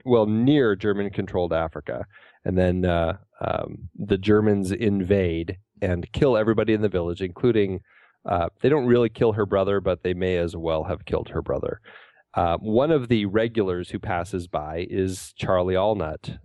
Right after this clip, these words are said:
um, who, this Canadian boater, uh, boat captain who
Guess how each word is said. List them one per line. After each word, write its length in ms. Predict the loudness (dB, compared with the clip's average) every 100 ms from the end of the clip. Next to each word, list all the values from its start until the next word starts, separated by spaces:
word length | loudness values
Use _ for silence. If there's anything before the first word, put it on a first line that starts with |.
| _
um, 320 | -10 -8 -8 -8
who, 80 | -12 -4
this 180 | -4
Canadian 640 | -2 0 0 0 0 -4 -6 -12 _ _ _ _ _
boater, 680 | -4 2 4 2 -2 -6 -12 -10
uh, 240 | -6 -6 -8 -18
boat 320 | -2 0 0
captain 460 | -2 -4 -4 -6 -6
who 280 | -4 -4